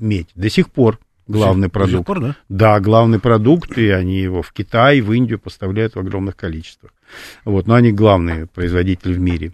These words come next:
Speaker 1: меди. Вот, и, э, Фрей предлагал чилизацию меди, то есть пере-, в-, постепенный выкуп.
Speaker 2: Выкуп.
Speaker 1: А Альенде затем предложил национализацию. И Альенде предлагал, э, чилийский путь к социализму.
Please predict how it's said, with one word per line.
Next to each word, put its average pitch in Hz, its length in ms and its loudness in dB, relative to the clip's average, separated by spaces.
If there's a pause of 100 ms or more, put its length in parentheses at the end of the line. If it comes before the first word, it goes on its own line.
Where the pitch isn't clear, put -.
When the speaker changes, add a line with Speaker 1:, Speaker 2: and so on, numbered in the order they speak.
(120)
Speaker 1:
меди. 82 360 -6 (440)
Вот, 107 380 2 (120)
и, 135 360 6
э, 104 540 -2 (120)
Фрей 147 280 2
предлагал 135 480 2
чилизацию 113 800 0
меди, 95 360 -2
то - 180 -14
есть 87 120 -10
пере-, 104 340 -4 (320)
в-, 90 200 -12
постепенный 135 600 2
выкуп. 107 360 -2 (140)
Speaker 2:
Выкуп. - 300 -20 (840)
Speaker 1:
А 104 400 2
Альенде 175 520 2
затем 127 340 -2
предложил 92 540 -6 (140)
национализацию. 90 720 -6
И 110 80 -2
Альенде 180 360 2
предлагал, 131 580 0 (420)
э, 107 400 0
чилийский 139 440 2
путь 143 200 -2
к - 60 -20
социализму. 98 760 -2